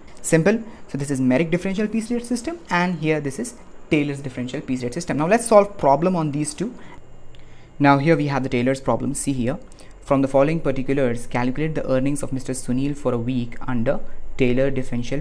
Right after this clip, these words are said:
piece rate system." Fine, we have been given the information and we have to calculate the earnings of this Mister Sunil. So see here, number of working hours per week is forty-eight hours, right? And then we have got time rate, normal wage per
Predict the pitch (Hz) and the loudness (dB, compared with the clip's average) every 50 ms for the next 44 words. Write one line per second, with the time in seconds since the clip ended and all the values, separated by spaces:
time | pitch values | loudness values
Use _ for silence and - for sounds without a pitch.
0 | - - 120 113 - - - - - 127 - - - - 113 - - - - - | 0 0 0 0 0 -2 -2 -2 -2 -4 -4 -4 -4 -4 -6 -6 -8 -8 -8 -6
1 | - - - - - 285 139 127 127 131 135 131 127 131 131 127 127 123 123 123 | -6 -4 -4 -2 0 0 2 2 0 0 0 0 0 2 2 2 2 2 2 2
2 | 123 123 - 117 113 120 135 - 117 123 - - - - - - 131 127 131 131 | 2 0 0 0 0 0 -2 -2 -4 -4 -4 -4 -4 -2 0 0 2 2 2 2
3 | 127 131 135 131 123 - - 127 - - - - 127 127 135 131 - - 170 175 | 0 0 0 0 2 2 0 0 0 0 2 2 2 2 4 2 4 4 4 4
4 | 170 151 143 127 131 135 131 127 131 131 131 - 127 123 120 - 127 123 - - | 4 4 4 4 2 2 4 4 4 2 2 2 2 2 4 4 4 4 4 4
5 | - 131 120 120 123 - - 117 - - 160 160 131 - - - - - - - | 4 4 4 4 4 2 0 0 0 0 2 2 2 4 4 4 4 4 4 2
6 | - - - - - - 185 185 - 240 208 160 127 135 135 - - 143 139 143 | 2 4 4 6 6 6 8 8 8 10 10 10 10 10 10 8 8 8 6 6
7 | 151 160 170 196 208 208 170 151 135 139 135 135 131 - 165 165 139 127 123 123 | 6 4 4 4 4 4 2 2 4 4 4 4 4 4 2 4 4 4 6 6
8 | 120 104 - - - 131 127 120 120 139 151 160 - - 123 143 175 - - - | 6 4 4 2 2 2 2 2 0 -2 -2 -2 -2 0 0 0 2 2 2 2
9 | - - - - - 127 120 120 123 123 113 117 113 117 117 135 - - - - | 0 0 0 0 2 2 2 4 4 4 4 4 4 2 2 0 -2 -4 -6 -6
10 | - - - - - - - - 113 117 139 - - - - - - - - 139 | -6 -6 -6 -6 -6 -6 -2 2 2 4 4 2 2 0 -2 -2 -2 0 2 4
11 | 147 147 147 165 147 151 156 151 147 147 147 143 139 - - 131 131 131 127 120 | 4 4 4 4 4 4 4 4 4 4 4 4 4 4 4 4 6 6 6 6
12 | 117 107 - - - - - 131 131 131 127 131 139 147 165 185 190 160 135 143 | 6 4 4 4 0 0 0 2 4 4 4 6 6 6 8 8 8 8 8 8
13 | 147 165 - - - 147 143 | 8 6 6 6 6 6 6